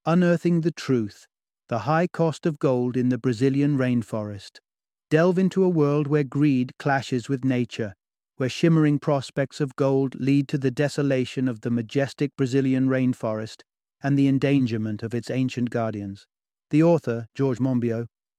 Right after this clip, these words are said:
shares a gripping tale from his time amidst the turmoil of environmental destruction and the stark human cost that accompanies it.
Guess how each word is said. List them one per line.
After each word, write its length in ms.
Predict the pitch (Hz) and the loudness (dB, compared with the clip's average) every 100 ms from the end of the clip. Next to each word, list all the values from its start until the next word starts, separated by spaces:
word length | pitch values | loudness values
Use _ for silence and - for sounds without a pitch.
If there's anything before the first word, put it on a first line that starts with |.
| _ | _
shares 320 | - 170 165 | 0 2 2
a 60 | 139 | 0
gripping 480 | 127 160 - 170 160 | 0 0 2 -2 -2
tale 420 | 160 151 123 107 | -2 0 -2 -6
from 200 | - 120 | -6 -4
his 120 | 123 | -4
time 380 | - 139 131 127 | -4 -4 -2 -2
amidst 400 | 120 123 127 - | 0 0 -2 -6
the 80 | 151 | -8
turmoil 580 | - 143 139 131 127 123 | -2 -2 0 -2 -2 -2
of 80 | |
environmental 600 | 120 120 127 135 131 127 123 | -2 0 0 0 -2 -4 -6
destruction 640 | 117 - 123 - 113 110 _ _ _ _ - | -6 -6 -6 -6 -10 -10 _ _ _ _ -4
and 160 | 131 | -2
the 80 | 127 | -2
stark 520 | - - 147 143 135 - | -4 -2 0 0 -4 -14
human 440 | - 147 147 139 | -2 0 2 0
cost 520 | 127 - 135 107 - - | -2 -2 -2 -2 -10 -8
that 120 | 123 | -8
accompanies 580 | 120 143 127 117 107 101 | -4 -4 -4 -6 -8 -8
it. 220 | 107 | -12